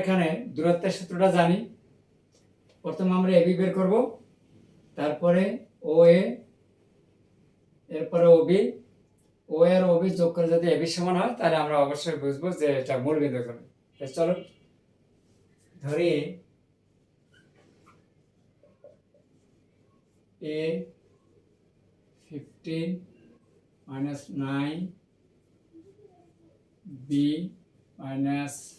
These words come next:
ফাইভ থ্রি, মূল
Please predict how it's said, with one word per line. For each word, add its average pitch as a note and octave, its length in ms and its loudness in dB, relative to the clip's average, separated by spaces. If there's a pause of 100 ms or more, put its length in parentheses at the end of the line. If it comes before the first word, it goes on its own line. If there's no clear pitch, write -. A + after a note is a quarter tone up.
(160)
ফাইভ C#3 420 -4 (540)
থ্রি, C#3 380 -4 (4000)
মূল D#3 120 -6